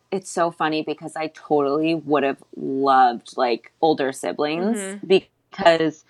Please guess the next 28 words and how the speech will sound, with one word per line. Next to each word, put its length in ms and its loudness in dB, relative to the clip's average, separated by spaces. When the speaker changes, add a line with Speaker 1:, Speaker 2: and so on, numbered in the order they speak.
Speaker 1:
I've 260 6
always 380 2
been 200 -4
so 420 -2
curious 560 -2
about 200 4
how 120 2
other 280 -2
people 320 -6
live 160 -4
their 180 -2
life 400 -4
that 120 4
it 100 2
would 100 4
have 120 0
been 140 -2
so 280 0
cool 240 -2
to 80 -2
have, 200 -2
like, 160 -6
an 80 -18
older 260 -10
sister 380 -10
and 140 -8
been 160 -4
like, 260 -6